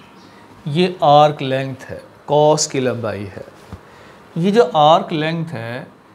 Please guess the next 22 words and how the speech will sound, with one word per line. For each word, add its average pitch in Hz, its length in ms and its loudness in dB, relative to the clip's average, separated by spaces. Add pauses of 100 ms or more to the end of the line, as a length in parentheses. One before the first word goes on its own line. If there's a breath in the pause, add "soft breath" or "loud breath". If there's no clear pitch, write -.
(240)
ये 170 240 -6
circle 180 580 -2
के 196 120 0
center 165 540 -2
के 180 140 0
साथ 165 340 2
जो 165 240 -2 (140)
angle 151 420 -4
बनाती 117 520 -6
है, 127 340 -6 (460 loud breath)
उस - 320 -4
angle 185 400 2
का 208 140 -2
नाम 147 380 -2 (120)
angular 135 580 -2
displacement 117 760 -6
है। 113 240 -14
गोया 123 380 -2 (540 loud breath)
angular 170 480 4
displacement 123 800 -6
is 180 240 -2 (140)
angle, 135 440 -4